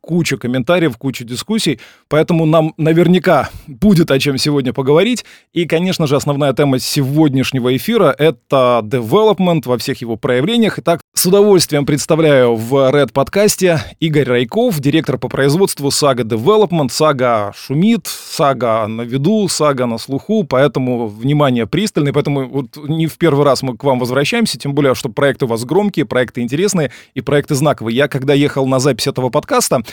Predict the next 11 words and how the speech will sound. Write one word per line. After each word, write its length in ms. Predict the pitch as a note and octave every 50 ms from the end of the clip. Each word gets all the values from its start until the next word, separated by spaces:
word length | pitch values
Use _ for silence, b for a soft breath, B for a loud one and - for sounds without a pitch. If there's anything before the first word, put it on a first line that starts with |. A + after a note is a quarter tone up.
| B B B B B B B B
а, 180 | - A#2+ A#2+ A2+
под-, 260 | A2 C3 A#2+ A#2 - -
подъезжаю 600 | D3+ B2+ A#2+ C3 C#3 C3 D3 C#3 B2+ A#2+ A2+ -
к 80 | -
вашему 320 | C3+ C#3 C3 - D3 C3+ C3+
новому 400 | C#3 C3+ B2+ A#2+ B2 A#2 B2 -
офису, 520 | D#3 F#3+ A3 - E3+ C3+ - - B2+ A#2 G#2+
который 500 | - A#2+ - C#3 A#2+ A#2+ A#2 A2+ A2+ A2
теперь 320 | - - - - A#2+ A#2 A2+
в 100 | - -
Чикаго 580 | - C#3+ - - C3+ B2 A#2+ A2+ A2 G#2+ G2